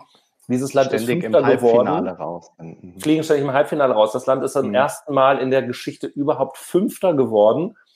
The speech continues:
Speaker 2: Ja.
Speaker 1: Und da kommt ja so eine Geschichte, na, für Deutschland ist ja ein siebter Platz. Ja, wenn du es mit, mit U K, Frankreich, äh, historisch betrachtet und Schweden vergleichst, ja, ist es für Deutschland ein ziemlich gutes Ergebnis. Aber es sind einundvierzig Länder, die daran teilnehmen und dann ist ein siebter Platz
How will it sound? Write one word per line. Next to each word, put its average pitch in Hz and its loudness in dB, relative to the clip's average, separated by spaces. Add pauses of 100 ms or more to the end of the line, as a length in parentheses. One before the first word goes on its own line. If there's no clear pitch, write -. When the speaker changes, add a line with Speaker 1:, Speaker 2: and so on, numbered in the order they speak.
(220)
Speaker 2:
Ja. 107 -6
Speaker 1:
Und 139 -2
da 156 2
kommt 165 -4
ja 165 0
so 147 -2
eine 156 2
Geschichte, 143 -10 (200)
na, 147 -12
für 151 -4
Deutschland 123 0
ist 143 -8
ja 180 2
ein 156 -4
siebter 160 0
Platz. - -4 (220)
Ja, 131 6
wenn 131 4
du 131 4
es 127 0
mit, 117 -6
mit 117 -2
U 120 0
K, 135 2
Frankreich, 120 -2
äh, 110 -2
historisch 113 -2
betrachtet 131 -4 (320)
und 123 0
Schweden 160 0
vergleichst, 110 2 (280)
ja, 117 2
ist 143 0
es 135 -4
für 123 -2
Deutschland 107 2
ein - -20
ziemlich 104 -6
gutes 104 -8
Ergebnis. 98 -10 (300)
Aber 139 2
es 135 -2
sind 147 -6
einundvierzig 139 -2
Länder, 165 0
die 139 -2
daran 120 2
teilnehmen 110 0
und 123 -6
dann 127 0
ist 120 -8
ein 127 -4
siebter 127 -4
Platz - -4